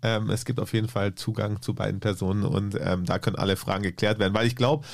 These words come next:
wenn man jetzt gar keine Ahnung von der Thematik hat, ist es vielleicht ein bisschen unübersichtlich, aber die meisten werden ja die genannten Spiele ja in der Regel auch schon kennen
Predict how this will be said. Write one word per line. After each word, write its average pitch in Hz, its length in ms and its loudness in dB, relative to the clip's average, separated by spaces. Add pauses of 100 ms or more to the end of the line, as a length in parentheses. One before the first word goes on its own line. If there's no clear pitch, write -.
(200)
wenn 113 200 2
man 120 60 6
jetzt 113 120 0
gar 131 140 2
keine 135 260 4
Ahnung 123 400 6
von 113 180 2
der 107 120 6
Thematik 107 460 2
hat, 123 180 0
ist 110 60 2
es 104 100 0
vielleicht 107 240 0
ein 113 60 -2
bisschen 110 200 0
unübersichtlich, 123 680 4
aber 107 140 2
die 101 100 2
meisten 104 480 2 (340)
werden 98 460 2
ja 92 300 2 (280)
die 98 400 2 (240)
genannten 98 420 0
Spiele 104 540 2
ja 92 280 0 (120)
in 113 140 -2
der 95 100 2
Regel 98 140 2
auch - 120 2
schon 95 160 -2
kennen 92 320 -2